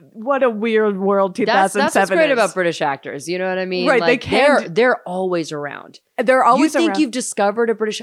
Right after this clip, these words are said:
Speaker 2: No, bitch.
Speaker 1: No, they've been
Speaker 2: They've
Speaker 1: here.
Speaker 2: been in
Speaker 1: They've,
Speaker 2: everything.
Speaker 1: they've been here.
Speaker 2: They've always been here.
Speaker 1: Olivia
Speaker 2: Speaking of,
Speaker 1: Colman is
Speaker 2: speaking
Speaker 1: in
Speaker 2: of,
Speaker 1: this.
Speaker 2: you know who is, um, Simon Pegg's girlfriend, who's the C S I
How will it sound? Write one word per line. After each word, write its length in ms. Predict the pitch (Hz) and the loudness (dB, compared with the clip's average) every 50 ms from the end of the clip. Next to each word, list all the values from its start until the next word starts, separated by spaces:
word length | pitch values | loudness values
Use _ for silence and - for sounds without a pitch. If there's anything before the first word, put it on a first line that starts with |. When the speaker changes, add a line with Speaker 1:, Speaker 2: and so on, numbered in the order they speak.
| - _ _ | -14 _ _
Speaker 2:
No, 260 | 180 170 180 196 214 214 | -14 -10 -8 -8 -8 -8
bitch. 500 | 208 - 180 175 165 160 - - - 214 | -8 -6 -4 -4 -4 -6 -8 -12 -6 -2
Speaker 1:
No, 200 | 247 247 240 226 | 2 4 4 4
they've 220 | 190 226 233 214 226 | 4 2 0 0 0
been 120 | 220 214 | -2 -2
Speaker 2:
They've 80 | 226 240 247 | 2 2 2
Speaker 1:
here. 180 | 254 180 170 180 | 2 2 0 0
Speaker 2:
been 240 | 240 233 233 226 214 | 0 0 0 0 -2
in 140 | 202 196 | -2 -4
Speaker 1:
They've, 80 | 190 175 | -4 -4
Speaker 2:
everything. 720 | 202 220 214 202 214 208 208 214 196 160 143 135 - - 196 | -4 -4 -4 -2 -2 0 0 0 0 -2 -8 -10 -10 -6 -2
Speaker 1:
they've 280 | 180 214 220 208 196 | 0 2 2 0 0
been 180 | - 208 202 190 | -4 -4 -4 -4
here. 180 | 233 220 180 165 | -4 -6 -2 -2
Speaker 2:
They've 180 | 190 202 180 - - 196 | 0 -2 -2 -2 -2 0
always 440 | 202 208 208 196 196 185 165 - | 2 2 2 2 0 -2 -2 -4
been 220 | - - 156 151 147 | -6 -6 -6 -6 -6
here. 160 | 143 151 151 | -6 -2 0
Speaker 1:
Olivia 300 | 226 233 226 233 254 285 | 0 0 2 2 2 4
Speaker 2:
Speaking 220 | 269 294 285 - 254 | 4 2 2 2 2
of, 140 | 262 254 233 | 2 4 4
Speaker 1:
Colman 380 | 240 269 269 226 214 202 190 185 | 2 2 0 0 -2 -2 -2 -2
is 80 | 175 | -2
Speaker 2:
speaking 240 | 196 277 262 - 226 | -2 0 0 2 2
Speaker 1:
in 60 | 226 | 2
Speaker 2:
of, 220 | 254 254 247 220 185 | 4 4 2 2 0
Speaker 1:
this. 240 | - - - - - _ _ - | -2 -6 -10 -12 -16 _ _ -4
Speaker 2:
you 140 | 190 208 | -2 -2
know 320 | 214 214 208 220 233 233 233 | 0 2 2 2 2 2 0
who 260 | 196 240 233 226 220 | 0 -2 -2 -2 -2
is, 600 | 202 - - 190 190 190 190 190 185 175 180 - - - | -2 -2 -2 -2 0 0 0 0 -2 -4 -6 -10 -8 -4
um, 400 | 185 185 180 180 180 175 175 170 | -4 -2 -2 0 -2 -2 -4 -4
Simon 320 | - - 180 175 175 175 | -2 -2 -2 -2 -2 -4
Pegg's 400 | - 190 180 170 165 160 156 - | -2 0 2 2 2 0 -2 -6
girlfriend, 540 | - 175 175 180 180 - - 180 165 160 165 | -4 -2 -2 -2 -2 -2 -2 -2 -2 -2 -2
who's 260 | 170 170 160 151 147 | -2 -4 -4 -6 -8
the 100 | - 160 | -10 -12
C 220 | 151 - - 165 160 | -12 -8 -4 -4 -2
S 180 | 156 156 - | -2 -2 -4
I 480 | 156 147 147 151 151 151 151 151 147 | -4 -2 -2 -2 -2 -2 -4 -4 -6